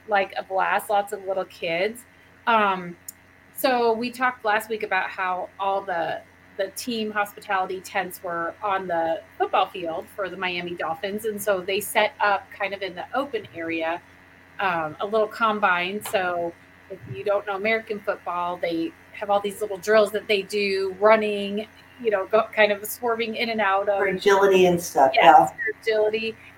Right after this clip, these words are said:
Speaker 1: And so I think all of the drivers did that, and they were sco-,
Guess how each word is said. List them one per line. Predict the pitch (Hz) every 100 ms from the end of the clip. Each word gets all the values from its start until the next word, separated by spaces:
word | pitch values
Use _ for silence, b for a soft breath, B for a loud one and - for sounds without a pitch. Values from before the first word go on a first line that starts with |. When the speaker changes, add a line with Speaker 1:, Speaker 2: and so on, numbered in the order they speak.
| -
Speaker 1:
And | 240 226
so | 247 233
I | 220 226
think | - 359 - -
all | 202 220 285
of | 294
the |
drivers | - 302 302 302 302 254
did | - 269
that, | 269 285 311 320
and | 247
they | 220 208
were | 196
sco-, | 196 - 220